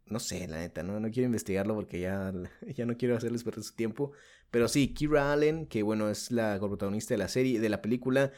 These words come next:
y sinceramente lo hace bastante bien. Sarah Paulson también, como siempre, lo hace tremendo. No creo que, a lo mejor en algún punto podría parecerte que está sobreactuando, pero a mí me convence bastante. Me, me gusta mucho cómo lo hace y creo que tiene mucho talento, mucho futuro siendo la loca de la película.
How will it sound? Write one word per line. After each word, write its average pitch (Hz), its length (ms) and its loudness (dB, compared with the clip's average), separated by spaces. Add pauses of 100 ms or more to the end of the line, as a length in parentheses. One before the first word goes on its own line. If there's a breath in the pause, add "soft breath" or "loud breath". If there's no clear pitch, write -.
(240 loud breath)
y 113 140 -2
sinceramente 123 500 2
lo 120 80 6
hace 120 140 2
bastante 101 400 -2
bien. 92 180 -2
Sarah 113 220 0
Paulson 123 340 2
también, 104 220 -2
como 101 180 -4
siempre, 104 260 -4
lo 101 120 0
hace 104 260 -2
tremendo. 113 580 0
No 120 120 -2
creo 107 160 -4
que, 95 400 0 (420 loud breath)
a 120 80 2
lo 123 80 6
mejor 117 240 4
en 151 80 4
algún 131 240 4
punto 139 300 0
podría 110 320 0
parecerte 113 500 0
que 107 60 -4
está 104 180 -4
sobreactuando, 110 580 0
pero 110 160 0
a 104 40 2
mí 143 320 2
me 120 120 2
convence 113 400 0
bastante. 98 440 0
Me, 95 160 -2
me 101 100 -2
gusta 113 260 -2
mucho 120 300 0
cómo 107 160 0
lo 104 100 2
hace 104 220 0
y 107 140 0
creo 98 200 -4
que 98 280 0
tiene 101 200 -4
mucho 101 200 -6
talento, 95 460 -6 (320 loud breath)
mucho 151 280 -2
futuro 135 540 4
siendo 123 600 2
la 98 160 -2
loca 107 420 0
de 98 100 -4
la 78 140 -4
película. 85 440 -6